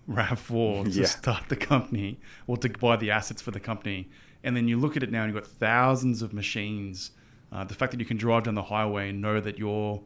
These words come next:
Speaker 1: the fleet office i-, is serving that company, like, how does that make you feel, like, knowing that
Speaker 2: Uh,
Speaker 1: transition?
Speaker 2: I think, um, not, not every day, obviously, 'cause most days we, we preoccupy ourselves with,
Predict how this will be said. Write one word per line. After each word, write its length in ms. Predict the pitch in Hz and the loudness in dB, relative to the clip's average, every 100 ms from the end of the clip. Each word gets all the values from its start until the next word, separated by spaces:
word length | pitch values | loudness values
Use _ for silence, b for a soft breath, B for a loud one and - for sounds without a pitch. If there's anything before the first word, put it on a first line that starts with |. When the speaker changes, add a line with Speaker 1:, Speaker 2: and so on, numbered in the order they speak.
| - | -12
Speaker 1:
the 80 | - | -8
fleet 200 | - 123 | -2 0
office 360 | 107 104 - - | -2 -4 -10 -6
i-, 40 | |
is 220 | 107 101 | -6 -6
serving 360 | - 110 104 104 | -4 -2 -2 -2
that 120 | 98 | -6
company, 360 | - - 101 92 B B | -8 -12 -12 -12 B B
like, 80 | 98 | 0
how 100 | 147 | 2
does 100 | 165 | 2
that 100 | 131 | 0
make 200 | 113 - | -2 -4
you 60 | |
feel, 400 | 95 - 110 101 | -12 -4 -2 -2
like, 220 | 90 98 101 | -4 -6 -2
knowing 260 | 110 110 | 0 0
that 140 | 101 87 | 0 -2
Speaker 2:
Uh, 60 | |
Speaker 1:
transition? 440 | 101 101 - 90 87 - | -2 -2 -6 -6 -12 -6
Speaker 2:
I 80 | - | -6
think, 360 | - 107 87 - | -2 -2 -2 -4
um, 500 | 85 76 78 82 107 - - b b b b b b b b b - - - - - - - - - - - | -4 -2 -6 -10 -16 -20 -20 b b b b b b b b b -20 -20 -20 -20 -20 -20 -20 -20 -20 -20 -8
not, 280 | - 120 - - | 0 0 0 -4
not 220 | 113 120 | 2 4
every 220 | 104 92 87 | 2 2 4
day, 260 | 98 107 | 6 8
obviously, 400 | 95 107 - 123 | 6 2 -2 -4
'cause 240 | 123 85 - | -4 -8 -2
most 280 | 98 90 - | -2 0 -2
days 280 | 87 80 | -2 -2
we, 160 | 92 90 - | -4 -6 -4
we 140 | 90 | -4
preoccupy 680 | 85 - 90 85 85 - 85 | -2 2 2 2 -4 -4 -2
ourselves 440 | 80 - 85 82 | -2 -2 -4 -4
with, 160 | 85 - | -8 -10